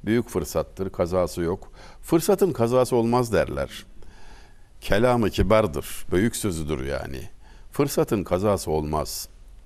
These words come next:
O eldeyken şairin dediğini hatırlayalım, Galip merhum.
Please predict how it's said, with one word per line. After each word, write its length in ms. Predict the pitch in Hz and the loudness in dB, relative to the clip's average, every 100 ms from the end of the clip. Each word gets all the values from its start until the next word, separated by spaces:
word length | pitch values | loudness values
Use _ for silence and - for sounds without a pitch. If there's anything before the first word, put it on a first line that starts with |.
| - - - - - - - - - - - - - - - - | -20 -20 -20 -20 -20 -20 -20 -20 -20 -20 -20 -20 -20 -20 -20 -2
O 180 | 143 151 | 2 4
eldeyken 680 | 160 151 160 127 151 165 - | 4 4 2 4 2 2 -6
şairin 520 | - 135 135 156 151 143 | 0 4 6 6 2 0
dediğini 260 | 139 147 | 0 2
hatırlayalım, 640 | 120 - 87 82 82 120 98 | 0 2 0 2 2 0 2
Galip 360 | 101 113 117 | 4 4 2
merhum. 380 | 82 71 98 | 0 0 -4